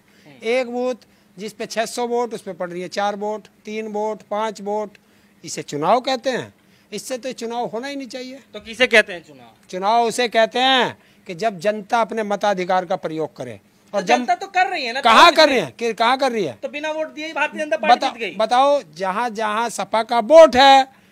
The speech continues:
Speaker 2: वहाँ तुमने फोर्स लगा के उसे निकलने नहीं दे रहे, उनकी हड्डी तोड़ रहे हो, तो कौन आ जाएगा वोट डालने? इससे तो वो अपने घर रहेगा। भाई, अगर मुझे तुम घर के गेट पर रोक दोगे, तो मैं क्यों जाऊँगा अपनी दही तुड़वा के वोट गिरने? मैं ना जाता, फिर अपने घर लौट गए।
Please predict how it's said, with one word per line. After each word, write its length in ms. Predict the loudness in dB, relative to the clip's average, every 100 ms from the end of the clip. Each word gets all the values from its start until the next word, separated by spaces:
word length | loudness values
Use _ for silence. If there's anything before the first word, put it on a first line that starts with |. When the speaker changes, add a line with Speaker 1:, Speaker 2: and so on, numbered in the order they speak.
| _ 0
Speaker 2:
वहाँ 180 | 0 0
तुमने 260 | -4 -6
फोर्स 360 | 0 2 2 2
लगा 260 | 2 2
के 100 | 2
उसे 200 | -2 -4
निकलने 320 | -6 -4 -2 0
नहीं 180 | 0
दे 140 | 4 8
रहे, 200 | 8 8 2 _
उनकी 220 | -4 4
हड्डी 300 | 4 6 2
तोड़ 260 | 6 8 10
रहे 100 | 10
हो, 280 | 10 10 2 _ -14
तो 60 | -2
कौन 220 | 0 4
आ 100 | 6
जाएगा 220 | 6 6
वोट 180 | 6 6
डालने? 380 | 6 4 2 -4 _ -18
इससे 200 | -12 -8
तो 100 | -6
वो 80 |
अपने 200 | -6 -2
घर 140 | 0 2
रहेगा। 380 | 4 6 6 2 -8 _ _ -4
भाई, 180 | -2
अगर 320 | -2 -2 -2 -2
मुझे 320 | -4 -4 -4
तुम 200 | -4 -2
घर 160 | -2
के 160 | -2 -2
गेट 220 | 0 0
पर 100 | 0
रोक 180 | 0 0
दोगे, 340 | -2 -2 -2
तो 400 | -4 _ _ -6
मैं 140 | -4 -4
क्यों 220 | -4 -2
जाऊँगा 300 | 0 0 0
अपनी 200 | 0 0
दही 180 | 0 -2
तुड़वा 300 | -2 -2 0
के 120 | 0
वोट 160 | -2 0
गिरने? 480 | 2 2 2 -2 -6 _ _ -14
मैं 80 | -10
ना 120 | -6
जाता, 300 | -6 -6 -4
फिर 120 | -4
अपने 180 | -6 -6
घर 120 | 0
लौट 180 | 0 0
गए। 220 | -2